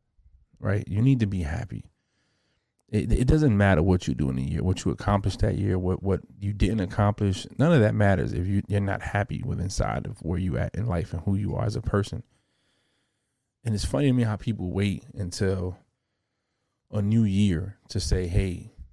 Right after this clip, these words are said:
let's start something different," when you have every other chance to do it. You know, last night Cece was on,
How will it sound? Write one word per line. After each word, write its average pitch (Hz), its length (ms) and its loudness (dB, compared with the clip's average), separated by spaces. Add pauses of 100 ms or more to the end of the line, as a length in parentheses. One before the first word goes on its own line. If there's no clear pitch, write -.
(260)
let's 101 180 -2
start 65 340 -6 (300)
something - 420 -4
different," 95 400 -8
when 101 140 -4
you 107 120 0
have 110 340 -2
every 104 240 -2
other - 120 -4
chance - 420 -4
to 87 60 -6
do 98 220 -4
it. - 100 -4
You 107 60 -4
know, 101 140 -2
last 95 320 -2
night 101 140 -4
Cece - 360 -4
was 98 180 -4
on, 101 220 -2